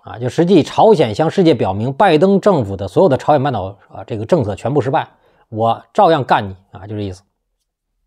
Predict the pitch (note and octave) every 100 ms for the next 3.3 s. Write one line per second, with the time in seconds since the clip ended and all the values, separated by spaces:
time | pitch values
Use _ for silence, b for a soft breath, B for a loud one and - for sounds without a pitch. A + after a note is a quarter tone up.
0 | _ _ _ _ _ _ _ _ _ _
1 | _ _ B2+ B2 G3 F3 E3 F#3+ B2 D3+
2 | D3+ E3 C#3 F2 - - - - B2+ B2
3 | C3 G#2+